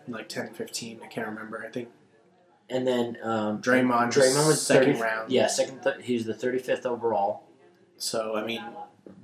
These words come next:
Speaker 1: that, that's a young core. Uh, Harrison Barnes, I'm not sure, I think was
Speaker 2: He was
Speaker 1: first.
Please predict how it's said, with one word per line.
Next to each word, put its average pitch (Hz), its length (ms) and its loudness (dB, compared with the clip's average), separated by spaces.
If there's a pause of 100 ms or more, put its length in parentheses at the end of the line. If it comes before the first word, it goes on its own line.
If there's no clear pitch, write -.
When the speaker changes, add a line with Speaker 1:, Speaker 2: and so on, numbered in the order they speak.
Speaker 1:
that, 131 240 4
that's 139 220 4
a 127 60 6
young 123 320 2
core. 117 540 -2
Uh, 110 160 -4
Harrison 139 500 4
Barnes, 120 400 -2
I'm 110 100 -10
not 110 120 -12
sure, 110 140 -6
I - 40 -6
think 110 200 -14
was 107 160 -8
Speaker 2:
He 143 80 4
was 143 140 2
Speaker 1:
first. - 100 -4